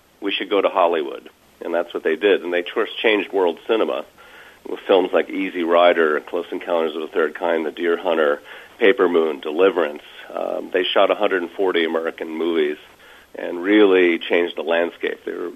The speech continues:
you know, in the forefront of the American New Wave. So,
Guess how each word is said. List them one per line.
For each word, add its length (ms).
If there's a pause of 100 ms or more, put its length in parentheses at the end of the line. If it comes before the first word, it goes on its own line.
you 60
know, 180
in 160
the 80
forefront 600
of 100
the 80
American 400
New 140
Wave. 280 (840)
So, 380